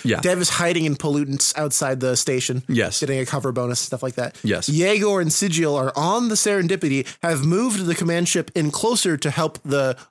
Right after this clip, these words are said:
Speaker 2: other
Speaker 1: Yeah.
Speaker 2: squadron mates kind of reboard and stuff like
Speaker 1: Desperately
Speaker 2: that.
Speaker 1: slamming those increased vehicle speed rolls.
Speaker 2: Yeah.
Speaker 1: Yeah.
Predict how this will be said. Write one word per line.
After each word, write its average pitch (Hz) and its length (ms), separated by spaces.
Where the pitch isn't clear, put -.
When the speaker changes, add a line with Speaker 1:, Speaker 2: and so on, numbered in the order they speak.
Speaker 2:
other 170 140
Speaker 1:
Yeah. 156 60
Speaker 2:
squadron 156 500
mates 143 320
kind 170 160
of 165 80
reboard 175 360
and 160 100
stuff 135 220
like 131 60
Speaker 1:
Desperately 143 180
Speaker 2:
that. 135 80
Speaker 1:
slamming 131 400
those 120 160
increased 113 380
vehicle 110 320
speed 98 340
rolls. - 160
Speaker 2:
Yeah. 170 200
Speaker 1:
Yeah. - 200